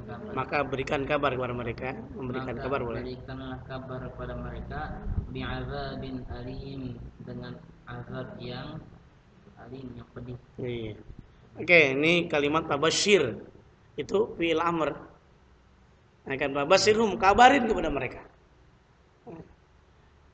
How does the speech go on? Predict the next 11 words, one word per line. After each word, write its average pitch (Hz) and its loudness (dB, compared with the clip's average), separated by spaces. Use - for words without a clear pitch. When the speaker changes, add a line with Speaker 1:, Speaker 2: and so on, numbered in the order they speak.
Speaker 2:
Berikan 143 2
kabar 156 4
kepada 147 4
Nabi, 151 2
"Adzabin 143 2
alim", 143 -2
azab 135 -2
yang 147 -2
pedih. 151 -6
Tapi - 0
untungnya 165 4